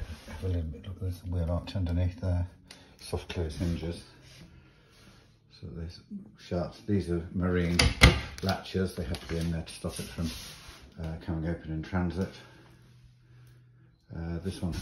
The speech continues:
uh, we put a glass washer in,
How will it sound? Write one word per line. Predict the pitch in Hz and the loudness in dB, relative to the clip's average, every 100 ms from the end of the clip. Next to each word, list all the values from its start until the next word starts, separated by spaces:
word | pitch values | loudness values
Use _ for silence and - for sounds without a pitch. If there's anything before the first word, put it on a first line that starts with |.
| - - - | -4 -6 -4
uh, | 95 90 85 101 | -2 -2 -4 -4
we | 87 | -6
put | - 90 | -6 -6
a | 85 - - - - - - 90 - - - | -6 -6 -12 -18 -20 -10 -4 -4 -6 -14 -4
glass | 104 95 90 - | 2 2 2 -2
washer | 92 - 87 87 | -4 0 2 4
in, | 90 | 2